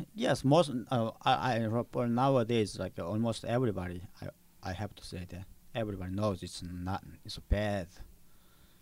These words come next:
'Cause they, everybody waiting for the, uh, war.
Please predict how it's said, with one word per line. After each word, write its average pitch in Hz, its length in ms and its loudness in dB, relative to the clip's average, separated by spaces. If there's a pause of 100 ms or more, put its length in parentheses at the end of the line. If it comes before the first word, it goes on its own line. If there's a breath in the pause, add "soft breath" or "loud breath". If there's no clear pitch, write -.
(120 soft breath)
'Cause 101 360 -6 (440 soft breath)
they, 143 280 6 (300)
everybody 151 440 6
waiting 127 320 8
for 113 120 2
the, 107 140 4
uh, 101 500 2 (240)
war. 104 500 0